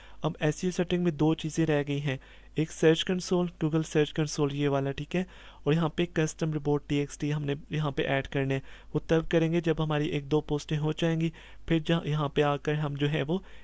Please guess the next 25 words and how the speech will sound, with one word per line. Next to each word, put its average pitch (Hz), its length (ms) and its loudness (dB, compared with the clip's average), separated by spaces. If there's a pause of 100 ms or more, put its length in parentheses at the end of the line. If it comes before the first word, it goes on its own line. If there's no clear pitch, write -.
(120)
इसकी 151 220 -4
सेटिंग 143 380 2
करेंगे। 135 420 2 (400)
तो 151 240 0
आज 151 200 4
का 202 100 0
जो 185 100 2
टॉपिक 175 440 0
है, 175 200 2
आपका 156 320 0
जो 156 140 -2
काम 156 260 0
है, 156 200 2 (360)
आपने 156 640 0
जो 156 180 2
इसकी 160 380 -2
एसईओ 156 340 0
सेटिंग 151 380 0
है 147 160 2
जो 143 200 2
आपको 160 240 0
यहाँ 165 160 0
पे 160 140 -2
बताई 151 380 2
है 160 200 2